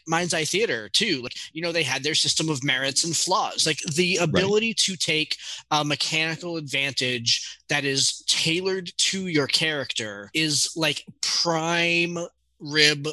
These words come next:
Speaker 1: style flavor. It's fantastic.
Speaker 2: Right.
Speaker 1: It's a really nice touch to be able to say, "Yep, you know what? My character is a super sneaky character, and thus I am taking the super sneaky feat that allows me to super sneak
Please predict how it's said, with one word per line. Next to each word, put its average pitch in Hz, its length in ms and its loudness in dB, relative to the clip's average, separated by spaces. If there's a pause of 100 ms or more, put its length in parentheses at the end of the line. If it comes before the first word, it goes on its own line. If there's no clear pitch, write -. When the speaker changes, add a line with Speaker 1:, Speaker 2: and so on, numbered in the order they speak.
(120)
Speaker 1:
style 131 520 4
flavor. 120 500 2 (140)
It's 151 200 0
fantastic. 143 680 0
Speaker 2:
Right. - 240 2
Speaker 1:
It's 170 160 0
a 165 80 0 (140)
really 185 260 2
nice 156 340 0
touch 151 280 0
to - 40 -4
be 147 60 0
able 135 140 -2
to 127 40 -4
say, 131 320 2
"Yep, 202 200 0
you 180 100 0
know 180 60 -2
what? 180 180 0
My 165 300 2
character 170 640 -2
is 139 460 0 (320)
a 147 180 2
super 196 460 0
sneaky 170 560 2
character, 131 720 0 (320)
and 143 220 -2
thus 156 500 2
I 151 180 2
am 160 200 0
taking 147 560 0 (100)
the 131 160 -2
super 160 400 0
sneaky 160 480 2
feat 123 400 0 (220)
that 143 120 -2
allows 139 320 0
me 143 120 0
to 143 180 -2
super 170 320 -2
sneak 147 400 2